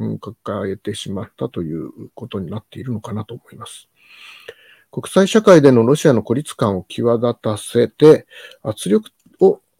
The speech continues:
強めたい考えということなんですけれども、うーん、まあ、あの、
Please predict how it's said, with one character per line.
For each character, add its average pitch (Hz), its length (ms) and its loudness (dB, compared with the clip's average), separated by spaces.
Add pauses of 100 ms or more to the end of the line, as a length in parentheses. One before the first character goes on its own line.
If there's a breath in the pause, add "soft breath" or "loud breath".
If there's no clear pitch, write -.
(600)
強 190 180 0
め 196 120 2
た 180 200 2
い 131 80 0
考 127 340 0
え 117 140 2
と - 240 -6
い 107 80 -2
う 110 80 -4
こ 117 100 -10
と 135 160 -4
な 113 160 -2
ん 95 80 -6
で - 140 -10
す - 100 -18
け - 80 -10
れ 78 60 -8
ど 92 160 -10
も、 - 420 -12
う 131 80 -10
ー 123 580 -6
ん、 127 40 -6
ま 135 260 -4
あ、 120 80 -10
あ 131 60 -4
の、 131 100 -2